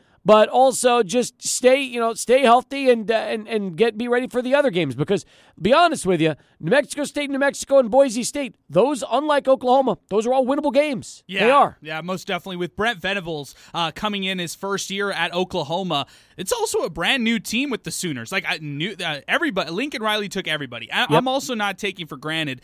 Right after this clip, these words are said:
Speaker 2: the pull that, uh, the Sooners could actually get. So I, I expect some great players on the field for Oklahoma, but l-, it's not the same number ten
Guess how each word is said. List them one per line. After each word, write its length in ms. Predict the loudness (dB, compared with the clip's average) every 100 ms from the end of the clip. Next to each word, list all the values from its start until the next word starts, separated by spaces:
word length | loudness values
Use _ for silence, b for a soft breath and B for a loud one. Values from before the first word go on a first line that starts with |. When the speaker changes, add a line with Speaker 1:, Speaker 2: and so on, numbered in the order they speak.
| b
Speaker 2:
the 100 | -14
pull 300 | -12 -6 -2
that, 220 | 0 -2 -4 B
uh, 220 | -2 -2 -2
the 180 | -4 -4
Sooners 400 | -2 -2 -2 -4
could 140 | -4
actually 340 | -2 -2 -6 -6
get. 260 | -4 -4
So 100 | -4
I, 200 | -4 -2
I 120 | 0 -2
expect 420 | -2 -6 -6 -6
some 180 | -8 -8
great 320 | -6 -6 -6
players 400 | -6 -4 -4 -4
on 80 | -8
the 60 |
field 260 | -6 -6 -6
for 160 | -6
Oklahoma, 560 | -4 -4 -4 -6 -4 -4
but 240 | -4 -6
l-, 60 | -6 -8
it's 220 | -8 -8
not 180 | -8 -8
the 80 | -6
same 320 | -2 0 0
number 220 | 0 -2
ten 320 | -6 -4 -6